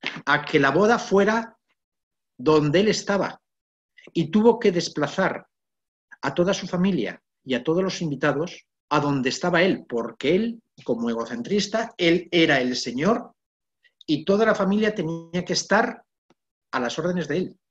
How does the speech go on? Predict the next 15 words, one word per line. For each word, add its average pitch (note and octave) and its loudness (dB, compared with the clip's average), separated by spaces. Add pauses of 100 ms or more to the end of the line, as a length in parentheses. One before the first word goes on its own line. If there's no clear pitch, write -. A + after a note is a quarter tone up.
(380)
No E3 4
fue A3 4
él A3 2
el D3+ -4
que D3+ 0
se - 0
esclavizó B2+ -2
para C#3 0
ir D3+ 2
a C3 4
la C3 2
boda D3 6
de C3 2
su F3 -2
hija, - 0